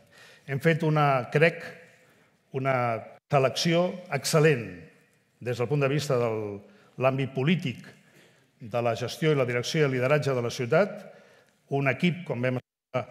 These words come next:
durant la campanya electoral, que ha estat i ha estat ja preparat per prendre les primeres decisions a la ciutat, degut a la seva trajectòria, eh, dins i fora de l'administració i dins i fora de la política, aportant talent,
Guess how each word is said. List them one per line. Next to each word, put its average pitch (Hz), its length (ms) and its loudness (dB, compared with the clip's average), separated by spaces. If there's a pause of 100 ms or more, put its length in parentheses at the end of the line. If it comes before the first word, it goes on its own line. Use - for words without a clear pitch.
(320)
durant 120 180 -2
la 120 120 0
campanya 131 340 -2
electoral, 135 340 2
que 139 140 2
ha 131 60 0
estat 151 340 4 (420)
i 123 60 0
ha 139 80 2
estat 156 300 4
ja 151 120 6 (240)
preparat 123 460 -2 (420)
per 117 180 -4
prendre 131 240 0
les 117 160 -4
primeres 127 360 -4
decisions 120 480 -6
a 117 80 -4
la 147 80 0
ciutat, 135 400 0 (500)
degut 120 300 -2
a 123 40 2
la 117 80 -2
seva 135 200 0
trajectòria, 151 720 2 (840)
eh, 104 220 -12
dins 165 280 2
i 143 80 0
fora 156 240 4
de 131 60 0
l'administració 117 580 -2
i 165 120 0
dins 151 240 0
i 135 80 -2
fora 135 200 2
de 117 80 0
la 104 120 -4
política, 147 500 -2 (580)
aportant 113 480 -2
talent, 165 460 2